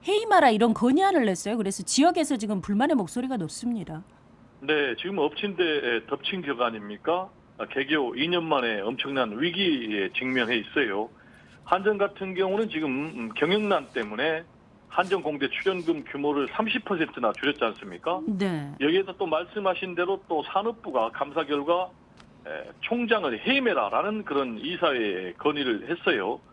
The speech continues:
Speaker 2: 에, 총장 등 교직원이 법인카드하고 업무 추진비를, 아, 대략 한 일억 삼천만 원 정도 부당하게 사용했다라는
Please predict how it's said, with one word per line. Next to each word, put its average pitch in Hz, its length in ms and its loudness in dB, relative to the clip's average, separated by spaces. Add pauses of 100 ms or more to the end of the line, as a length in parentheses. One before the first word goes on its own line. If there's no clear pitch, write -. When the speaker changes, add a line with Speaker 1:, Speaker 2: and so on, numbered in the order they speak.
(440)
Speaker 2:
에, 107 140 -2
총장 196 420 2
등 156 180 0
교직원이 147 680 0
법인카드하고 156 1120 0 (300)
업무 208 420 0
추진비를, 143 800 -2 (720)
아, - 140 0
대략 151 280 2
한 160 120 0
일억 151 220 0
삼천만 214 480 -2
원 170 100 -2
정도 139 460 0
부당하게 208 460 0
사용했다라는 107 760 -2